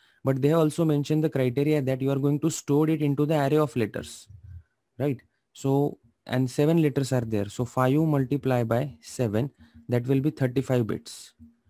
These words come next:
right? So exactly thirty-five bits we can have to assign,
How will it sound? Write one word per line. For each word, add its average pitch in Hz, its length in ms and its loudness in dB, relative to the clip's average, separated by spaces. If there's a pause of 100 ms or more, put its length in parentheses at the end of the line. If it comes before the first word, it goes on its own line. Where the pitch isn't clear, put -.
(320)
right? 139 200 -2
So 143 100 0
exactly 139 480 2
thirty-five 143 500 0
bits 143 280 -2
we 131 80 -2
can 147 200 -2
have 120 260 -2
to 165 120 0
assign, 120 420 0